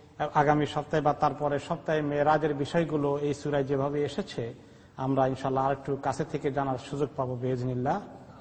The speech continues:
আহ, আমরা এই মেরাজের কথা বলার আগে এখানে এসেছে, এ, কসম দিয়ে আল্লাহ তাআলা সূরাকে শুরু করেছেন, "ওয়ান নাজমি ইদা হাওয়া।" আল্লাহ তাআলা নাজমের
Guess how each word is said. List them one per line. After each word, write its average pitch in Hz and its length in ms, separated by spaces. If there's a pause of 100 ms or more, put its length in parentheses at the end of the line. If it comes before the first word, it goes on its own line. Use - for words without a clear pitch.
(540)
আহ, 139 480
আমরা 143 460 (600)
এই 139 320
মেরাজের 156 640
কথা 156 300
বলার 143 300
আগে 147 640 (420)
এখানে 139 360
এসেছে, 139 600 (480)
এ, 131 360 (100)
কসম 190 360
দিয়ে 165 200
আল্লাহ 143 300
তাআলা 135 160
সূরাকে 135 420
শুরু - 240
করেছেন, 117 440 (640)
"ওয়ান 151 200
নাজমি 170 600
ইদা 151 280
হাওয়া।" 127 360 (640)
আল্লাহ 165 260
তাআলা 170 220
নাজমের 180 560